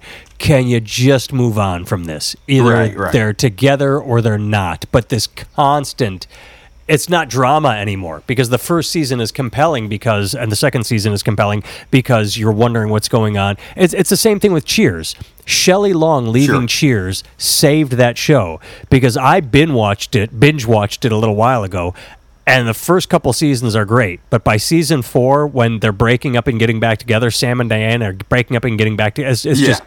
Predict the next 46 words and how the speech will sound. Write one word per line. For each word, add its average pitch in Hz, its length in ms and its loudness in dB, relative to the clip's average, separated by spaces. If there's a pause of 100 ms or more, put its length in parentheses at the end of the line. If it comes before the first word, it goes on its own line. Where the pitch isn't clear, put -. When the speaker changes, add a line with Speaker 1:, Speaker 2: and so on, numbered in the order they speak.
(160)
Speaker 1:
done. 107 300 0
You're 101 120 -2
just 104 260 -6
bored 123 260 0
with, 113 160 -4
like, 104 220 -4 (120)
Speaker 2:
It's 143 220 -4
too 165 80 4
Speaker 1:
okay. 156 80 6
Speaker 2:
unbelievable. 139 420 0
Yeah, 139 300 2
there 147 100 0
was, 143 140 -2
like, 147 160 0
the 143 80 2
Speaker 1:
The - 60 4
Speaker 2:
wife - 100 4
in 196 60 6
Speaker 1:
tension's 135 340 -2
gone. 104 280 0
Speaker 2:
Californication. 85 680 -6
Yeah, 92 260 -4
it's 95 140 -10
like 104 140 -2
she - 140 -6
would 170 100 2
have 156 60 -4
been 143 140 -2
gone 135 320 0
fucking, 104 480 -4 (400)
uh, 113 260 -2
so 143 300 0
many 131 240 -2
affairs 104 460 -2
ago. 78 340 -10
Like, 90 240 -4
what 127 100 0
do 127 80 0
you 131 100 -2
do? - 60 -10 (200)
She's 170 240 0
a 175 60 2
good-looking 175 840 2 (260)
doctor 131 680 2 (160)
who's, 143 320 2
like, 135 200 0